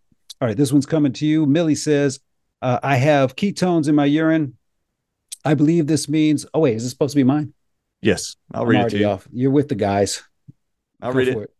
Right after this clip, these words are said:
Speaker 1: Okay.
Speaker 2: All right. So I have ketones in my urine. I believe this means my body is too acidic, which explains why I keep on getting worse,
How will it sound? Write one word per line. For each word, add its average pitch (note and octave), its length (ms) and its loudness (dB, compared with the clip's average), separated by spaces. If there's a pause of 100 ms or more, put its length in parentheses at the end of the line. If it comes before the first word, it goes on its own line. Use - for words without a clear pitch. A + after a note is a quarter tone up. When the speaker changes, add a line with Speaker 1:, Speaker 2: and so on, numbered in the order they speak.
(160)
Speaker 1:
Okay. B2+ 160 -4
Speaker 2:
All B2 60 0
right. C#3 200 -4
So C#3 340 -4
I B2+ 140 -4
have B2+ 180 -2
ketones D3 400 -4
in D3 80 -2
my D3+ 140 -4
urine. C3 400 -2
I A2+ 100 -2
believe A#2 420 -2
this A2+ 200 -4
means A#2+ 240 -2
my A2 100 -2
body G#2+ 280 -2
is G2+ 100 -4
too A#2+ 160 -2
acidic, A#2 520 -4
which G#2 260 -2
explains A2 420 -2
why G2+ 160 0
I G2 60 0
keep G#2+ 220 -8
on G#2 140 -2
getting F#2+ 300 -2
worse, G2 400 -4